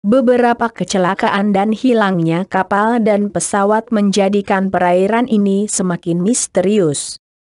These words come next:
Ada yang berpendapat bahwa pusaran air dan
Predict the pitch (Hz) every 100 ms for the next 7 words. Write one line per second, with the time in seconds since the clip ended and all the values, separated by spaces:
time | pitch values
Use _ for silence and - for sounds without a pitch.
0 | 208 208 208 202 190 185 185 214 240 208
1 | 185 202 196 - 185 202 220 208 208 233
2 | 220 202 208 208 185 180 185 180 214